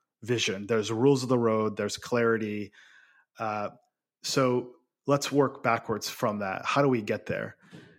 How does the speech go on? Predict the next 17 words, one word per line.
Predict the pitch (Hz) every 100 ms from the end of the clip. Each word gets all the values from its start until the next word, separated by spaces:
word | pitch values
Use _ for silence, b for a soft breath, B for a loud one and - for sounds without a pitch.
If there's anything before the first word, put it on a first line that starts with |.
| B -
I | 123
think | 185 170
on, | 135 117 -
on | 127
quick | 123 - 196 -
hits, | - 151 - -
the | 127 123
first | - 147 151 -
thing | 151
that | 127
the | - 135
S | 120 120
E |
C | - 127
can | 113 117
do | 113 113
today | - 123 104 101 90 101 120